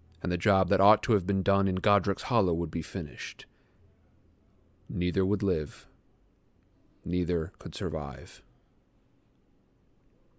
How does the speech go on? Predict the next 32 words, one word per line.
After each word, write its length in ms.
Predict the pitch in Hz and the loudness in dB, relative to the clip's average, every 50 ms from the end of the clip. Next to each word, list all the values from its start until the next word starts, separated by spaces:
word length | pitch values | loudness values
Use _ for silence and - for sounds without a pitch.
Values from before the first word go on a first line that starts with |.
| _ _ _ _ _ _ _ _ _ _ - _ _ _ _ - - - - _ | _ _ _ _ _ _ _ _ _ _ -20 _ _ _ _ -20 -20 -20 -20 _
He 80 | - 92 | -8 -4
felt 180 | - 92 85 | -2 -2 -2
his 140 | 85 85 80 | -2 -4 -6
heart 340 | - - 92 87 80 78 - _ | -4 -2 -2 -2 -2 -2 -6 _
pounding 460 | - - 101 90 90 85 85 82 80 | -6 -4 -2 -2 -2 -2 -4 -6 -6
fiercely 680 | 78 - - - 98 95 90 - - - 80 78 73 71 | -8 -8 -4 0 0 0 0 -2 -4 -4 -4 -4 -2 -4
in 100 | 78 78 | -4 -6
his 180 | 76 73 - - | -6 -8 -10 -12
chest. 560 | - - - 78 71 - - - - - - _ _ - - - - - | -10 -8 -8 -8 -8 -8 -10 -10 -12 -14 -20 _ _ -20 -20 -20 -10 -2
How 140 | 127 131 139 | -2 0 0
strange 680 | - - - - - 139 139 143 143 135 127 117 - - | 2 0 0 0 2 4 4 6 6 4 4 2 2 0
that 120 | 120 107 - | -2 -2 0
in 400 | 135 131 127 131 127 123 117 - _ _ _ _ _ - - | 0 2 4 4 4 2 0 -4 _ _ _ _ _ -16 -12
his 240 | - - 131 120 110 | -4 -2 -2 -2 -2
dread 560 | - - - 120 120 135 147 147 143 120 98 | -4 -2 -2 2 4 4 6 6 4 2 2
of 180 | - 107 101 95 | -4 -4 -2 0
death 360 | 113 117 120 113 104 - - | 2 4 4 4 2 2 -4
it 160 | 98 - _ | -8 -6 _
pumped 320 | - - 127 117 - - | -2 0 0 0 0 -2
all 200 | - 104 123 135 | 0 4 6 6
the 100 | 143 135 | 6 6
harder, 340 | 113 113 123 123 110 98 85 - - - | 4 4 4 4 4 4 0 -4 -6 -8
valiantly 640 | - 120 123 139 175 180 160 147 123 - 95 90 82 | 0 4 6 8 10 10 8 8 6 4 0 -2 -2
keeping 320 | - - 117 107 117 104 | 0 -2 -2 0 -2 -4
him 100 | 104 104 | -2 -2
alive. 420 | 98 90 87 85 73 69 76 - - _ - - _ _ _ _ _ _ _ _ _ _ _ _ _ _ _ _ _ _ _ _ _ - _ _ _ _ _ _ _ _ _ - _ _ _ _ _ _ _ - _ _ | -2 -2 -2 -4 -6 -8 -12 -16 -18 _ -20 -20 _ _ _ _ _ _ _ _ _ _ _ _ _ _ _ _ _ _ _ _ _ -20 _ _ _ _ _ _ _ _ _ -20 _ _ _ _ _ _ _ -20 _ _
But 140 | - 92 90 | -4 -4 -4
it 80 | 82 | -2
would 120 | 87 92 92 | -4 -4 -2
have 180 | 98 95 90 | -2 -4 -4
to 80 | - 98 | -2 -4
stop, 480 | - - - 101 90 82 78 - _ | -6 -2 -2 -2 -4 -4 -6 -10 _